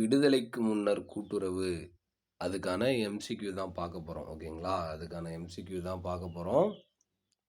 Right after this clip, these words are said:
இந்த லெசன் வந்து ரொம்ப இம்பார்ட்டன்டான லெசன். இந்திய விடுதலைக்கு முன்னர் கூட்டுறவும், அப்புறம் இந்திய விடுதலைக்கு பின்னர் கூட்டுறவும் அடுத்த லெசனும் ரொம்ப இம்பார்ட்டன்ட். டி ஆர் பிக்கு ரொம்ப இம்பார்ட்டன்டான லெசன், ஓகேங்களா? டி ஆர் பிக்கு ரொம்ப இம்பார்ட்டன்டான லெசன் இந்த லெசன்.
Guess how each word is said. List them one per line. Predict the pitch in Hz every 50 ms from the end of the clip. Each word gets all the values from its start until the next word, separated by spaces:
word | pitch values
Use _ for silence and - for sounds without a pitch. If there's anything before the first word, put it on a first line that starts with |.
| _ _ - _ _ _ _ _ _ _ _ _ _ _ _ _ _ _ _ _ _ _ _ _
இந்த | - 98 98 110
லெசன் | 107 110 113 113 147 143 135 127
வந்து | 123 120 117 151 147 120
ரொம்ப | 110 110 113 127 131
இம்பார்ட்டன்டான | 123 117 113 110 127 127 123 113 117 110 107 107 107 110 107 95 87
லெசன். | 82 - - 87 82 82 - - _ _ _ _ _ _ _
இந்திய | - 98 98 113 113 107
விடுதலைக்கு | 110 110 117 120 120 117 113 110 113 110
முன்னர் | 110 107 107 104 104 101 98 90
கூட்டுறவும், | 87 - 110 104 - 110 104 104 101 98 107 123 160 196 -
அப்புறம் | - 107 95 95 98 98
இந்திய | 95 98 101 107 113 107
விடுதலைக்கு | 101 101 101 113 117 113 110 107 104 110
பின்னர் | 98 - 101 98 98 98 95 87
கூட்டுறவும் | - - 95 90 98 95 92 92 90 90 87
அடுத்த | 85 87 87 87 85 95
லெசனும் | 95 92 87 - - 101 110
ரொம்ப | 117 101 95 95 104 101
இம்பார்ட்டன்ட். | 98 98 95 - 98 92 80 101 127 175 160 127 - 78 82
டி | 87 104 123 147
ஆர் | 147 147 131 123
பிக்கு | 113 110 104 107 98
ரொம்ப | 92 92 95 98 104 117 143 180 196 180 - - - - - - - _ _ _ - 98
இம்பார்ட்டன்டான | 98 98 117 120 117 110 120 110 107 110 113 113 117 110
லெசன், | 98 87 85 - 98 87
ஓகேங்களா? | - - 76 85 85 90 87 85 85 87 92 92 90 85 80 78
டி | 80 92 101 107
ஆர் | 110 98 90
பிக்கு | 90 90 85 95 117 135
ரொம்ப | 117 104 95 101 107 110 123 143 135
இம்பார்ட்டன்டான | 123 110 107 - 110 107 92 110 101 98 98 98 101
லெசன் | 95 92 90 87 - 117 131 156 190 165
இந்த | 127 101 92 90
லெசன். | 87 87 87 87 - 82 82